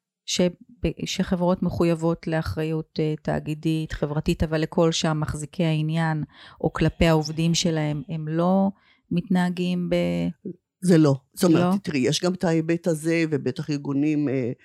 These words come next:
Speaker 1: אוקיי.
Speaker 2: אה, זה, אבל זה לא בהיבט ה-, ה-, נקרא לזה התקנוני,
Speaker 1: אוקיי.
Speaker 2: הנהלי, זה בהיבט, ואולי חלק מזה, זה בהיבט שהתנדבות ונתינה הם חלק מפיתוח של עובדים. ממש כך.
Speaker 1: כי זה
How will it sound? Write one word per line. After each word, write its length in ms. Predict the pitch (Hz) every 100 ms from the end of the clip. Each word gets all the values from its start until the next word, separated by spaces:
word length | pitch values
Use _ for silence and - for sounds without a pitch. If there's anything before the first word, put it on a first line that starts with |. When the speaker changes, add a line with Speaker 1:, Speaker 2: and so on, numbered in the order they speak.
| -
Speaker 1:
אוקיי. 400 | 185 - 165 160
Speaker 2:
אה, 160 | 151 143
זה, 200 | 156 160 -
אבל 160 | 147
זה 140 | 156 165
לא 260 | 170 214 226
בהיבט 640 | 185 151 143 156 170 -
ה-, 40 | 156
ה-, 500 | 143 147 - 147 180 -
נקרא 320 | 156 - 156
לזה 180 | 160 151
התקנוני, 840 | - - 160 160 165 160 175 160 151 165
Speaker 1:
אוקיי. 160 | 160
Speaker 2:
הנהלי, 380 | 160 165 160 160 - - - - -
זה 140 | 160
בהיבט, 640 | 151 151 147 151 220 220 - _ _
ואולי 420 | 160 156 165 170
חלק 420 | 185 185 170 233 180
מזה, 480 | 151 147 151 151 196
זה 160 | - 156
בהיבט 680 | 143 147 143 170 214 202 - _ _ _ _ _ _
שהתנדבות 1040 | - - - 175 - 143 139 156 208 208 - 147
ונתינה 800 | 160 160 - 151 165 175 180 190 -
הם 140 | 160
חלק 320 | - 160 170
מפיתוח 540 | 170 139 135 - 143 -
של 180 | - 143
עובדים. 400 | 139 139 135 135 - _ _ _ _ -
ממש 420 | 156 165 180 -
כך. 420 | - 214 160 - -
Speaker 1:
כי 140 | 170
זה 260 | 165 165